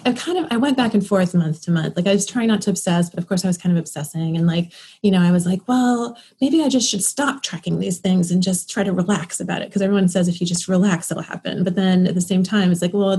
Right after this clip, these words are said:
but maybe I need to keep better track of it," you know? And so it, it was actually, it was difficult to know what to do.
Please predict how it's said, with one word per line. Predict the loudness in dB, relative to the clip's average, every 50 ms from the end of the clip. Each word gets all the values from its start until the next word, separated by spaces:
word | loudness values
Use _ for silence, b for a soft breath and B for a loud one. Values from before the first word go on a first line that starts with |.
| 0 -2
but | -2 -2
maybe | 0 0 2
I | 2
need | 2 2 0
to | -2 -4 _ -6
keep | -4 -4 -4 -4 -4 -4
better | -2 -2 -2 -2
track | -4 -6 -8 -8 -4 -4
of | -4 -2
it," | -2 -4 -6 -4
you | -2 0 0
know? | 0 0 0 2 2 2 2
And | 2 0 0 -2 B B B B B B B B B -20 _
so | 0 2 4 4 4 2
it, | 2 0 -4 -6 -6 -4
it | -4 -2 -2
was | -2 -2 -2
actually, | -2 -4 -4 -4 -4 -2 0 2 2 4 4 4 4 4 2 0 -2 -4 -10 _ _ _ _ _ _ _ _ _ _ _ 0
it | 0
was | 2 2 2
difficult | 0 0 -2 -2 -4 -6 -4 -4 -2 -2 -4 -6 -8 -12 -14 -14 -16 -8
to | -2 0
know | 2 4 4 4 4
what | 4 2 0 0
to | -2 0
do. | 0 2 2 2 2 2 2 0 0 0 -2 -4